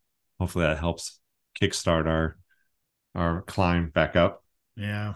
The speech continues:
Speaker 1: Um,
Speaker 2: But Vermes always gets their, gets that team, uh, playing well, and they've had some success in Philly. They won
Speaker 1: Yeah.
Speaker 2: the, the Open Cup in Philly a bunch of
Speaker 1: Yeah.
Speaker 2: years back. Damn them. Um,
Speaker 1: Yeah.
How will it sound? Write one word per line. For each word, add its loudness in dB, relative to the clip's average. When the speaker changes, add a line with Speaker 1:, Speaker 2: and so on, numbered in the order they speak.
Speaker 1:
Um, 0
Speaker 2:
But 4
Vermes 6
always 2
gets -4
their, -2
gets -2
that -2
team, -4
uh, -4
playing -4
well, -4
and -8
they've 0
had 6
some 4
success 4
in 0
Philly. -6
They -4
won 4
Speaker 1:
Yeah. 8
Speaker 2:
the, 0
the 0
Open 2
Cup -6
in -6
Philly -6
a -10
bunch 0
of 2
Speaker 1:
Yeah. 2
Speaker 2:
years -8
back. -6
Damn -18
them. -8
Um, 2
Speaker 1:
Yeah. 2